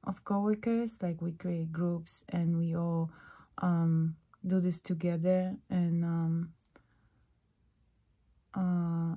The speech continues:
and then there, <sighs> there is a group obviously that is gonna win. I think there is a, some prize money.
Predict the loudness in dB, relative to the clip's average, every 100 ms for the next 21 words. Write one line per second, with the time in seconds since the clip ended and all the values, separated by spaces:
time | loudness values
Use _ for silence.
0 | -2 4 6 6 6 6 4 4 2 2
1 | 0 -2 -6 -12 -14 -12 -12 -14 -20 _
2 | -4 2 4 4 2 2 2 0 0 0
3 | 0 -2 0 4 4 4 2 0 -8 -20
4 | -8 -6 -2 2 2 4 4 4 2 0
5 | -4 -4 0 0 0 -4 -10 -8 -8 -4
6 | -2 -2 -2 -2 0 0